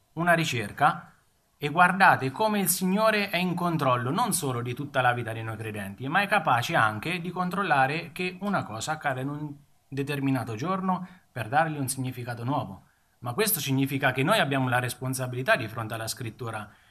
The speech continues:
di andare a capire perché il Signore fa una cosa in un certo giorno. Abbiamo la bellezza di ricevere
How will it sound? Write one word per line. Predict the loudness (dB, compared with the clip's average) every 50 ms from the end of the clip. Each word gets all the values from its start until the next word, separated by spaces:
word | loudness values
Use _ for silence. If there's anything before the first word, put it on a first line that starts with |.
| _
di | -10 -6 -4
andare | -2 0 2 2 2 2
a | 2
capire | 0 -4 -4 -4 -2 -4 -4
perché | -4 -6 -8 -6 -6 -4
il | -2 -2
Signore | -2 -2 -4 -6 -4 -6 -6
fa | -4 -4 -4 -2
una | -4 -4 -6 -6
cosa | -8 -8 -8 -8 -8
in | -10 -10
un | -10 -10
certo | -10 -10 -10 -12 -12 -14 -12
giorno. | -10 -10 -10 -10 -12 -14 -14 -18 _ _ _ _ _ _ _ -4 -2
Abbiamo | -2 0 2 2 2 4 4
la | 4 4
bellezza | 4 4 0 0 0 0 -2 -2 -2 -4 -4
di | -2 -2
ricevere | -2 -2 -2 -2 -2 -2 -2 -2 -2 -4 -6 -8